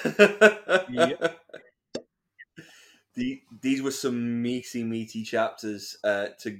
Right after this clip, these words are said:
Speaker 1: to break into. Uh, and that we have a lot of things that we wanna talk about. Um, so, uh, let's get some of the quick ones out of the way. Um, Toot Toot,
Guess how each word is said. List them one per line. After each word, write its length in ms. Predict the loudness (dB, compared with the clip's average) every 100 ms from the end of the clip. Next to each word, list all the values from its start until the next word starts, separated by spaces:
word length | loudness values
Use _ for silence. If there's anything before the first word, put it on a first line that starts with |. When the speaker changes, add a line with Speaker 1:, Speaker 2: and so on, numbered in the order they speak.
| -10
Speaker 1:
to 140 | -10
break 440 | -10 _ -4 -4 -4
into. 400 | -6 -4 -4 -6 -12 -20 _ _
Uh, 220 | 0 0 0
and 180 | -2 -2
that 200 | -2 -4
we 120 | 0
have 200 | 2 4
a 80 | 2
lot 320 | 0 0 0
of 100 | -2
things 260 | -6 -6 -6
that 100 | -6
we 60 |
wanna 180 | -6 -6
talk 300 | -4 -4 -4
about. 320 | -2 -2 -2 -8 -20 -20 -20 _ _ 2
Um, 760 | 4 4 2 0 -2 -8 -14 _ _ _ _ _ _ _ _ -14
so, 840 | -12 -10 -2 4 4 4 -2 -2
uh, 300 | 2 4 4 2
let's 180 | -4 -4
get 140 | -8
some 140 | -6
of 60 | -8
the 60 | -8
quick 380 | -4 -4 -4
ones 220 | -6 -4 0
out 140 | 0
of 60 | -2
the 60 |
way. 320 | -4 -2 -4 -8 -20 -20 0
Um, 360 | 6 8 6 -4 _ _ _ _ _
Toot 240 | -2 -2 -2
Toot, 320 | 0 0